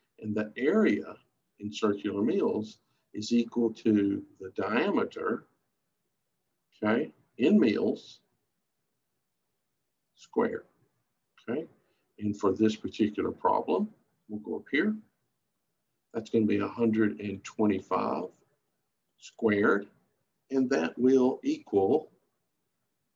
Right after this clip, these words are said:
uh, fifteen thousand six hundred and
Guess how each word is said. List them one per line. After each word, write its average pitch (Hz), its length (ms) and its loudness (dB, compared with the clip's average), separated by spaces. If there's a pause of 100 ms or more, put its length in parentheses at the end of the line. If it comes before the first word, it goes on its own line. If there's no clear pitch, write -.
(100)
uh, 107 560 -6
fifteen 160 1400 0 (920)
thousand 107 720 -2 (280)
six - 380 -6
hundred 104 720 -2 (560)
and 101 640 -2